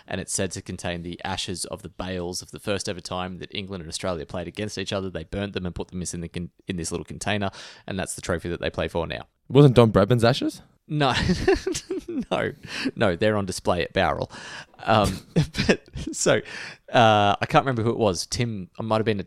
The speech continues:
Speaker 1: a, a sports reporter called Tim someone from Channel ten News, and they're playing all this footage of all the celebrations after the Ashes have been won, and he throws back to his female co-host going, "It's just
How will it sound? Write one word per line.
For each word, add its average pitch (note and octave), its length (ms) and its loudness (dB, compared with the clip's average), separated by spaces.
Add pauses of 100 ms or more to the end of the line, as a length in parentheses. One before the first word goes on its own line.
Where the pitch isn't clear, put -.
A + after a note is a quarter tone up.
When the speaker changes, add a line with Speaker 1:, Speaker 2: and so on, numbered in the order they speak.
(180)
Speaker 1:
a, G#2+ 80 4
a F2+ 80 2
sports - 300 -2
reporter F#2+ 300 -2
called F#2 220 -6
Tim F#2 220 -6
someone E2 340 -4
from F#2+ 160 -12
Channel G2 240 -4
ten F2+ 220 -6
News, E2 280 -6 (440)
and G#2+ 180 -2
they're G2 80 0
playing A2+ 280 0
all G#2 80 -2
this F#2 140 -6
footage F#2 320 0
of - 80 -10
all F#2+ 80 0
the F2 80 -10
celebrations F2+ 600 0
after E2 180 -2
the E2+ 100 -2
Ashes F2+ 220 -2
have F#2 60 -6
been G2 180 0
won, E2 280 -4 (240)
and - 160 -6
he G#2 120 0
throws G2+ 320 -2
back F2+ 240 -2
to - 100 -6
his F2 140 -4
female G#2+ 420 -2
co-host G2 480 -2
going, F2+ 300 0 (320)
"It's - 180 -6
just - 380 -2